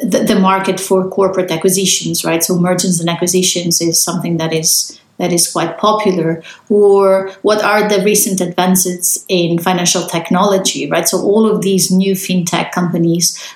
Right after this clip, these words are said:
that, that are being created, what, what are these about? What are the consequences of having these, these, these companies? Or how do banks work, right? And, and all of the topics of financial intermediation, how does financial intermediation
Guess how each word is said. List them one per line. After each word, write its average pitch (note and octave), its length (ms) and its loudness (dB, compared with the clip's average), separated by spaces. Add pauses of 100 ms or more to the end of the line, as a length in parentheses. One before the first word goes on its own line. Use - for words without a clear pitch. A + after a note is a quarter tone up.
(100)
that, F3 300 -2
that F#3 160 0
are F3 200 2
being F3 180 2
created, E3+ 640 0
what, F3+ 360 -2
what F#3 240 0
are G3 200 2
these G3 300 0
about? D#3+ 400 -4
What F3 160 -4
are F3 160 0
the F3 120 -4
consequences F3 760 -2
of E3 140 -4
having F3 340 -2
these, D#3+ 380 0
these, - 500 -2 (280)
these F#3 220 0
companies? E3+ 720 -2 (220)
Or G#3+ 720 2 (120)
how F#3+ 440 0
do G3 680 -2 (320)
banks F3 920 0
work, - 400 0
right? E3 260 0
And, D#3+ 240 -2
and D#3+ 340 0
all G3 200 4
of F#3+ 120 0
the G3 100 4
topics F#3 420 0
of F#3 160 -2
financial E3+ 400 0
intermediation, E3 800 0
how F3 260 2
does F3+ 180 0
financial E3+ 380 -4
intermediation D#3+ 960 -4